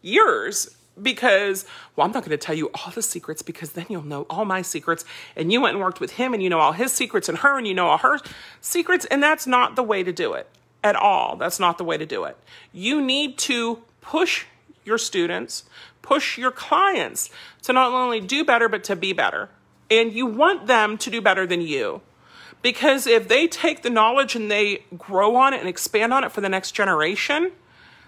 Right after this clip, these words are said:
that's awesome. That's what we want. Not, "Well, you know, you'll be stupider than I, and then they'll be stupider." That's how you lead to, oh gosh, what was that show? Uh, Idiocracy.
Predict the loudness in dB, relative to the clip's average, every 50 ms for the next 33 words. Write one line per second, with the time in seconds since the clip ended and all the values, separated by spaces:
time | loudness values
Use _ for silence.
0 | _ _ -6 -2 0 0 0 -2 -4 -8 -8 -2 0 0 2 2 2 2 0 0
1 | 0 -4 -12 _ _ _ _ 0 4 4 4 4 4 2 0 2 2 -4 0 4
2 | 6 6 6 4 0 -6 -12 -20 -20 -20 -20 -20 -20 -20 -20 -20 -20 -20 -20 -20
3 | -20 -20 -14 -6 -2 2 4 6 6 6 6 6 4 0 0 -4 -4 -4 -4 -8
4 | -14 -20 -20 _ _ -20 -20 _ _ _ -12 -12 -12 _ _ -10 -8 -4 -4 -4
5 | -4 -4 -6 -6 -8 -8 -8 -8 -8 -10 -10 -10 -10 -8 -10 -8 -8 -8 -8 -8
6 | -6 -4 -2 -2 0 0 -2 -2 -4 -6 -4 -2 0 0 0 0 -2 -2 -2 -2
7 | -4 -2 0 0 0 2 0 -2 0 2 2 2 2 2 -2 -2 -2 -4 -4 -6
8 | -8 -8 -4 -4 -2 -2 -2 -4 -4 -6 -8 -8 -6 -6 -8 -8 -6 -10 -10 -10
9 | -8 -6 -6 -6 -6 -6 -8 -6 -4 -2 -2 -2 -4 -6 -8 _ _ _ -20 -20
10 | -20 -20 -20 -20 -20 -20 -20 _ -8 -6 -6 -6 -6 -8 -10 -10 -12 -14 -8 -4
11 | -2 0 4 4 4 4 2 -2 -6 -6 -6 -8 -8 -10